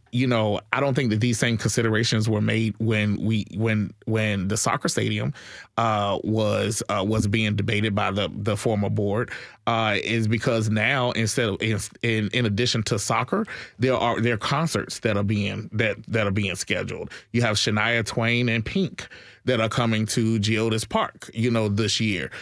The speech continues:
you know, so, you know, so, but we are at a place as the current board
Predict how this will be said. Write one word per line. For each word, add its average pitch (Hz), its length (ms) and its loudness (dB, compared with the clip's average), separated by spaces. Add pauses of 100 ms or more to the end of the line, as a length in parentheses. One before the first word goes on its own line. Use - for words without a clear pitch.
(220)
you 131 140 0
know, 117 200 2
so, 113 760 0
you 123 200 -2
know, 110 140 2
so, 120 260 2
but 107 300 2
we 123 300 2
are 120 520 2
at 123 160 2
a 110 80 0
place 123 400 -2 (100)
as 107 240 0
the 104 80 -2
current 175 640 -2
board 104 440 0